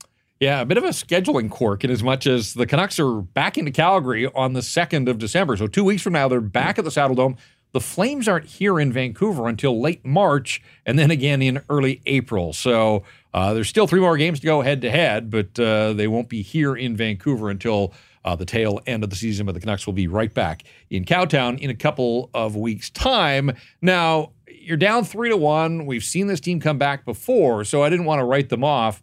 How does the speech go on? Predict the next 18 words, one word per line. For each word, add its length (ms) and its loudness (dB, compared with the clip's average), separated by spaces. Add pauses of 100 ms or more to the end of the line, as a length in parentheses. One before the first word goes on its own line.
But 340 2 (760)
if 260 0 (100)
ever, 560 2 (380)
uh, 180 -4
there 240 2
was 460 2 (760)
a, 180 -6
a 120 2
way 220 6
that 140 2
you 100 2
didn't 340 4
want 160 2
to 60 0
start 280 0
the 80 -8
third 280 -2
period 400 2